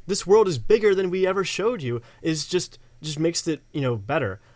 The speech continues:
I personally didn't really like the Fantastic Beasts movie, but I like the idea of it. I feel like that kind of, you know, work is well appreciated by the, like, fans of the,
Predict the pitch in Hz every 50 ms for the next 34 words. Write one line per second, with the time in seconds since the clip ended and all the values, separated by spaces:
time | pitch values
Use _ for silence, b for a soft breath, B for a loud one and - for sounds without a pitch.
0 | b - 151 156 156 - - 175 170 165 - 160 139 131 139 139 127 127 127 123
1 | 143 156 151 - - - 120 127 120 120 123 123 131 120 110 123 120 113 - 107
2 | 104 - 123 113 107 - - 117 110 127 127 135 135 131 143 143 147 156 156 -
3 | 151 143 127 123 117 104 139 202 254 175 117 113 110 113 139 - B B B B
4 | B 139 143 143 170 165 165 160 156 143 - - - 131 131 147 143 147 - -
5 | - - - 160 151 139 135 127 113 b b b b b b b b 147 143 135
6 | 131 127 120 113 135 147 151 147 - - - - - 143 127 113 113 - - -
7 | _ _ _ _ 135 131 147 160 156 143 - - 247 - - 175 147 127 120 117
8 | 127 120 120 123 - - 135 127 120 - - 139 147 151 147 143 123 143 135 123
9 | 117 113 113 123 123 117 117 110